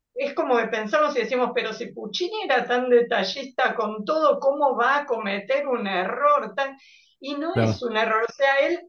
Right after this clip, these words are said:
Speaker 1: acá es como que le sale como, eh, un algo impresionista, digamos ya, porque los impresionistas andaban por ahí, ¿no? Entonces, Puccini acá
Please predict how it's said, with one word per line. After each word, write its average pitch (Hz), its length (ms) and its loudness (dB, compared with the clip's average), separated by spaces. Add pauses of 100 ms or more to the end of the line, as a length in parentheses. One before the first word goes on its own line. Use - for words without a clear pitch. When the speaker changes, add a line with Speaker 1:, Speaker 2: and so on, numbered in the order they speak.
(140)
Speaker 1:
acá 240 240 -2 (180)
es 254 360 -8
como 285 260 0
que 254 200 0
le 214 200 -4
sale 294 640 -2
como, 208 460 -2
eh, - 40 -12 (520)
un 247 220 2
algo 277 480 2
impresionista, 208 1400 -4
digamos 196 500 -2
ya, 233 140 -2
porque 196 200 -4
los 202 200 -4
impresionistas 226 720 -2
andaban 190 540 -2
por 190 220 -10
ahí, 165 280 -12
¿no? 254 220 0 (320)
Entonces, 285 680 -4 (460)
Puccini 302 500 -8
acá 285 460 0